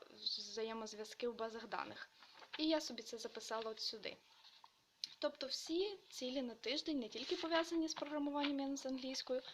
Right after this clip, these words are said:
а з усім повністю. І місце для нотаток. У мене на цей тиждень вже воно так добре заповнено. І тут малесенький календарик, у якому визначено цей тиждень.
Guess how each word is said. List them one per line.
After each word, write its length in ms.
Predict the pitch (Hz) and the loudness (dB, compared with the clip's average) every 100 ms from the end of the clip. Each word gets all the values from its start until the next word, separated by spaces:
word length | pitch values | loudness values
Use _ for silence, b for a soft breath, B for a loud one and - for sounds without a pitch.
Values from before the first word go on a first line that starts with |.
| B B - | B B 0
а 200 | 254 320 | 4 4
з 80 | 320 | 4
усім 300 | - 254 262 | 0 -2 -4
повністю. 560 | 185 175 202 - - - - B B B | -4 -6 -6 -10 -12 -14 -16 B B B
І 200 | 311 427 | 4 4
місце 340 | 320 302 - 254 | 4 2 0 0
для 160 | 240 | 0
нотаток. 680 | 226 214 - 175 - 349 - - - - _ - B B B - | -2 -4 -2 -2 0 -4 -4 -10 -16 -20 _ -20 B B B -8
У 40 | |
мене 140 | 220 226 | -6 -4
на 120 | 214 | -6
цей 180 | 233 220 | -6 -4
тиждень 340 | 226 220 220 | -4 -6 -6
вже 120 | 214 | -6
воно 180 | 208 208 | -6 -6
так 200 | 214 - - _ _ B B B B - | -8 -10 -16 _ _ B B B B -2
добре 400 | 226 233 233 240 | 4 4 6 2
заповнено. 800 | 240 233 220 220 240 254 311 381 - B B B B B _ _ | 2 4 4 6 4 4 4 0 -6 B B B B B _ _
І 560 | 277 294 311 311 302 294 - | 0 4 6 6 4 0 0
тут 260 | 294 311 | 0 2
малесенький 560 | 262 233 247 262 254 233 | 2 4 4 2 -2 -2
календарик, 800 | - 220 214 208 208 254 415 - | -2 -2 -2 2 4 4 2 -2
у 80 | - | -4
якому 480 | 233 269 294 262 - _ _ - | 0 4 4 2 -2 _ _ -6
визначено 600 | 240 254 285 - 254 233 - _ - | 0 2 2 2 2 -2 -6 _ -14
цей 220 | - 226 | -6 -6
тиждень. 480 | 226 196 196 - | -4 -6 -8 -10